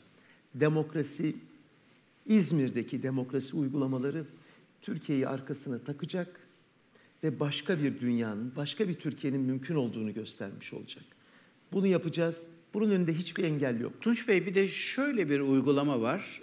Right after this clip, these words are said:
Speaker 2: Ee, belediye başkanları ayda belirli günlerde halkı dinliyorlar.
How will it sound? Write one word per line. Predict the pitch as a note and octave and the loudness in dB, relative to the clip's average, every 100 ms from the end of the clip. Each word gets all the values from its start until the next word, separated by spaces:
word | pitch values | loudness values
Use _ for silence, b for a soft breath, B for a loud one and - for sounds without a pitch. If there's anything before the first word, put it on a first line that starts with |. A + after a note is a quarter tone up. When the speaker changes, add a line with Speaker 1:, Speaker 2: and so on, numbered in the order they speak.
| D#3+ | -2
Speaker 2:
Ee, | C#3+ C#3+ C3+ - | 0 0 -4 -4
belediye | F3 F3 G#3+ A3 | -4 -2 -2 0
başkanları | D#3+ A#2+ - B2 A#2 A2+ A#2+ F3+ A3 - | -2 -4 -4 -2 0 0 2 0 -2 -4
ayda | C#3+ D3 D3 D#3+ D3+ - - - - - - - - - | -2 0 0 -4 -6 -16 -20 -20 -18 -18 -18 -18 -18 -16
belirli | - D3+ C#3 C#3 C#3+ | -6 0 0 2 0
günlerde | A#2 A2 G#2+ G#2 G2 C#3+ G#3 - - b b b | 0 -2 -2 -4 -4 -4 -6 -12 -20 b b b
halkı | - E3 D#3+ A#3 | -2 -2 0 -2
dinliyorlar. | C3 G2+ F#2 F#2 F#2 D#2+ - - | -2 -2 -4 -8 -10 -12 -12 -16